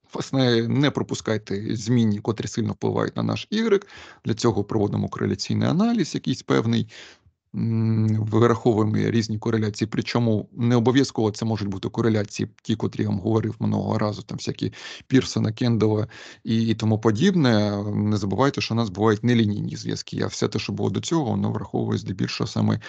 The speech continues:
лінійність взаємозв'язка. Потім у нас може бути ще специфічна специфікація нашої моделі, про це трошки пізніше поговоримо. І можемо використовувати там різноманітні інші підходи до оцінки параметрів моделі. Тобто це можуть бути інструментальні змінні, це може бути,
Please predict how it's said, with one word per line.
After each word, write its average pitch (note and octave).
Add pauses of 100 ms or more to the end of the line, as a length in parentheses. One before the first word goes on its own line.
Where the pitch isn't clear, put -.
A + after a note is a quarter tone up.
(140)
лінійність A2
взаємозв'язка. G#2 (480)
Потім B2
у A#2+
нас A#2
може A2+
бути A2
ще -
специфічна -
специфікація F#3+
нашої D3
моделі, C3+
про -
це A#2+
трошки -
пізніше A2+
поговоримо. A2 (640)
І C#3
можемо A#2
використовувати G#2
там A2
різноманітні A2
інші B2+
підходи A2+
до A2+
оцінки A2
параметрів G#2+
моделі. G#2
Тобто -
це -
можуть G2
бути G#2+
інструментальні A2+
змінні, F3+
це -
може G#2+
бути, -